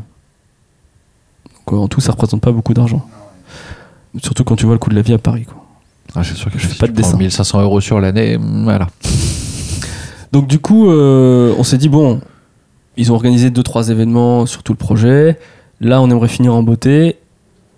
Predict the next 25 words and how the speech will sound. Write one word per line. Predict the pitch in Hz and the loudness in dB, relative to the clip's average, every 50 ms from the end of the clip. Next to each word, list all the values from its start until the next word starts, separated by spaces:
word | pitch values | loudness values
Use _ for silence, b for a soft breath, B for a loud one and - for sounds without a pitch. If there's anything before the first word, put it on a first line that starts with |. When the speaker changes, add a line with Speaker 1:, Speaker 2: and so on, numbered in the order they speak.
| _ _ _ _ _ _ _ _ - - | _ _ _ _ _ _ _ _ -4 0
Speaker 1:
On | 135 | 0
leur | 135 120 | 0 0
propose | - - 127 - - 156 147 | -2 -4 -4 0 0 2 2
de | 131 127 | 2 2
faire | - - 123 117 | 0 0 0 0
un | 117 | 0
truc | - - - | -2 -4 -6
sérieux, | - - 131 117 113 110 117 | -4 -2 0 0 0 0 0
quoi. » | 113 - - _ _ _ _ _ _ _ _ _ _ _ _ b b b b b b b b b b b b | -2 -6 -12 _ _ _ _ _ _ _ _ _ _ _ _ b b b b b b b b b b b b
Et | - 113 | -2 0
là, | 123 143 | 2 4
on | 151 135 | 4 4
a | 123 117 | 2 2
fait, | - - - - 131 143 147 160 160 165 170 170 170 - - - | 0 -4 -2 0 2 4 4 4 4 4 2 2 0 -2 -4 -4
euh, | 110 107 107 107 110 113 57 57 57 57 - - - - - 67 - - - - - - | -2 -2 0 0 -2 -2 -2 -2 -4 -4 -6 -6 -6 -6 -8 -10 -10 -12 -16 -18 -10 -6
il | 117 | -4
y | 104 | -4
a | |
deux | - - - 151 170 175 170 165 160 151 147 143 139 135 131 127 120 - | -4 -2 0 2 4 4 6 4 4 4 4 4 4 4 4 2 2 0
trucs | - - - 139 131 - - | -2 -2 -2 -2 -2 0 0
majeurs | 120 120 117 120 127 127 - | 2 2 2 2 2 0 0
qui | - | 0
ont | 113 | -2
été | 113 - 131 117 | -2 0 -2 -4
faits. | - - 123 135 160 170 | -2 -2 0 0 0 -2